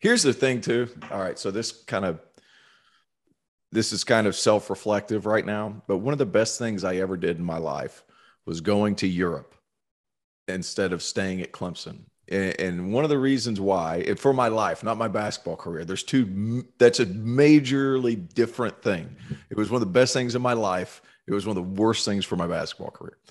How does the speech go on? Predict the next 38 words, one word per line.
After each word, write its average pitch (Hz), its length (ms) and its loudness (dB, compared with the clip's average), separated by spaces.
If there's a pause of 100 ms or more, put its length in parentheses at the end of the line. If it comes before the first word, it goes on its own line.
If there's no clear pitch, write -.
(240)
The 92 80 -6
reason 147 440 2
it 139 100 8
was 110 180 2
one 117 120 0
of 107 80 -2
the 101 60 2
best 107 300 4
things 117 260 2
for - 120 -12
my 98 140 0
life 98 360 0
was 98 120 -6
because 92 320 -4
now 104 220 2
all 104 160 4
my 104 160 0
mistakes 92 520 -4
were 92 80 -6
my 82 220 -6
own. 78 260 -10 (1500)
And 101 260 2
now 123 640 4
Imani's 113 540 2
figuring 113 480 0
out, 107 180 -2
like, 90 200 0
my 107 260 4
mistakes 120 500 0
are 95 180 0
my 85 280 -4
own 80 200 -6
right 71 220 -10
now. - 240 -12 (640)
Nobody 120 460 6
can 131 160 2
hide 98 260 2
me. 104 180 -4